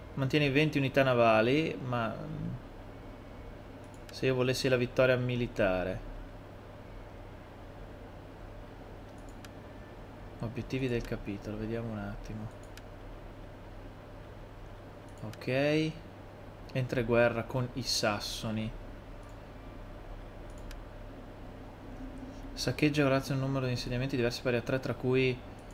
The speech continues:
ok, questo qua, niente di più semplice. Ho capito che devo,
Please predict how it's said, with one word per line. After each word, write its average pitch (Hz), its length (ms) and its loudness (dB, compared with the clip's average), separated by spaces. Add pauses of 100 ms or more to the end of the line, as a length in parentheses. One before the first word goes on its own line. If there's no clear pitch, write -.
(1700)
ok, 107 560 2
questo 120 320 0
qua, 156 520 8
niente 123 280 -2
di 110 80 0
più 131 160 0
semplice. 156 840 6
Ho 135 100 2
capito 139 380 2
che 131 120 2
devo, 127 300 4